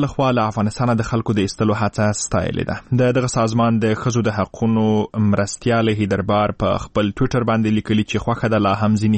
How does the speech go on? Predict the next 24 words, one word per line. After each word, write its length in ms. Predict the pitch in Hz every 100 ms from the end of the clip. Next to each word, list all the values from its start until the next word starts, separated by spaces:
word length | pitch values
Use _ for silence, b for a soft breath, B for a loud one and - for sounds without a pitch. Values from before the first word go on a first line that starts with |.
| 104
هیوادونه 420 | 95 98 110 110
له 60 | 95
افغانستانه 460 | - 95 - 95 92
خلک 240 | - 85 104
باسي. 280 | 107 - -
هغې 680 | - - - - 113 113 110 -
کاناډا 340 | 104 92 110 -
ته 80 | -
شاباسي 380 | - - - 120
ورکړې 400 | 123 131 120 -
چې 160 | 113
افغانان 580 | 92 95 101 107 104 107
باسي 320 | 113 - 151
او 80 | 143
د 200 | 123 110
دې 60 | 113 110
هڅې 280 | 107 110 95
د 100 | 95
لا 60 | 98
ګړندې 320 | 104 95 95
کولو 320 | 101 101 110
غږ 100 | 107
یې 120 | 85 -
کړی. 180 | 95